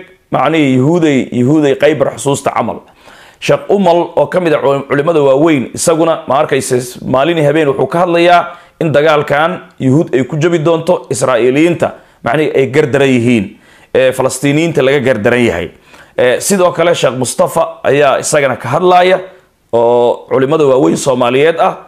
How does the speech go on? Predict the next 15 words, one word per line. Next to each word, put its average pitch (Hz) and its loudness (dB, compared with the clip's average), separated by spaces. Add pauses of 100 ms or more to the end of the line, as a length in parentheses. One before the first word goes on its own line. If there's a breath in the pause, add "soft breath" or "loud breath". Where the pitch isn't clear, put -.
(120)
Waxaa 143 0
ka 165 -2
hadlaya 151 2
Sheekh 110 -2
Cabdiraxmaan 135 -2
Bashiir, 165 0 (460 loud breath)
oo 131 0 (100)
Jabuuti 131 -2
ka 170 -2
soo 151 0
jeeda, 117 -2
iyo 147 0
culimo 180 0
fara 170 0
badan 165 -2